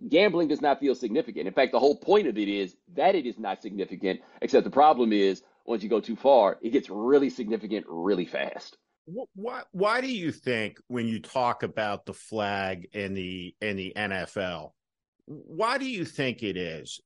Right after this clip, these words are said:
Speaker 2: in this country that when black athletes took a knee, um, you can look at, for example, the protest at the nineteen sixty-eight Olympics during the playing of the national anthem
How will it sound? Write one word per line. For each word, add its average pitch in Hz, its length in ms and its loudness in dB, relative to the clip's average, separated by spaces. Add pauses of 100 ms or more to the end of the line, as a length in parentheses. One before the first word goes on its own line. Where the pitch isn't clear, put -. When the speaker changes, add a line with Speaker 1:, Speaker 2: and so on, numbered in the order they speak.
Speaker 2:
in 107 160 -4
this 98 240 -6
country 90 880 -10
that 101 340 -6
when 104 580 -4 (180)
black 127 340 -2
athletes 98 960 -4
took 120 240 -4
a 95 340 -2
knee, 87 400 -14 (640)
um, 107 500 -2
you 131 220 -4
can 127 360 -2
look 156 280 0
at, 123 480 0
for 117 200 -6
example, 107 460 -4
the 92 80 -6
protest 110 920 -2
at 101 200 -4
the 104 60 -8
nineteen 101 580 -6
sixty-eight 98 840 -8
Olympics 101 800 -6 (520)
during 107 320 0
the 98 80 -6
playing 107 460 -4
of 98 100 -4
the 98 80 -8
national 101 600 -6
anthem 98 760 -6